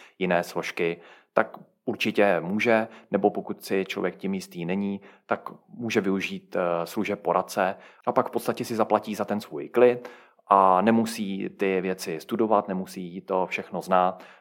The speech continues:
a zároveň samozřejmě ušetří i ten čas, který by tomu, který by tomu musel věnovat. A když to srovnáme i s tím, jak jsem zmiňoval na začátku, ty investice v rámci různých projektů nebo v rámci firmy, a nebo vůbec, jako,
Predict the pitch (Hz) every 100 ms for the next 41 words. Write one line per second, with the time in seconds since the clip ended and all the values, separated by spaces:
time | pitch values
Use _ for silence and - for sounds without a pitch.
0 | - 95 95 104 95 92 92 95 92 92
1 | 90 90 - - 90 90 90 92 95 78
2 | - - 87 82 - 82 82 82 85 82
3 | 80 - _ _ 95 87 85 87 85 85
4 | - 85 78 87 98 98 98 - _ _
5 | - 87 87 90 - 98 98 87 87 87
6 | 85 85 87 - 92 85 - 90 87 87
7 | 87 87 92 - 90 85 - 90 85 90
8 | 85 82 85 - 87 85 87 92 90 92
9 | 90 90 92 - 95 95 98 - 92 85
10 | 87 82 85 80 - - - 98 87 85
11 | 101 - 92 90 87 87 - _ _ _
12 | - 90 87 90 85 85 - 90 - -
13 | 90